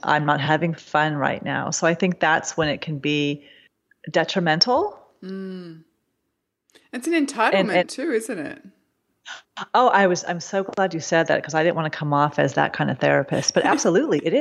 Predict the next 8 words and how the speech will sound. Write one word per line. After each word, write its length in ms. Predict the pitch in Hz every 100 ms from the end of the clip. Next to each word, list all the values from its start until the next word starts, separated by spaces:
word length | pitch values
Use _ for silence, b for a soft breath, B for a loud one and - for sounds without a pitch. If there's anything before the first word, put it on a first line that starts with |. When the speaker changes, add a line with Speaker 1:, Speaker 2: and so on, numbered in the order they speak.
| -
Speaker 1:
is. 160 | - - B B B -
It 180 | 202 196
is, 720 | 196 190 180 170 165 - - - -
um, 680 | 180 175 170 165 160 160 -
absolutely 580 | 170 220 - 240 339 262
can 280 | 247 175 170
be 140 | 170
perceived 600 | - 170 - - 165 151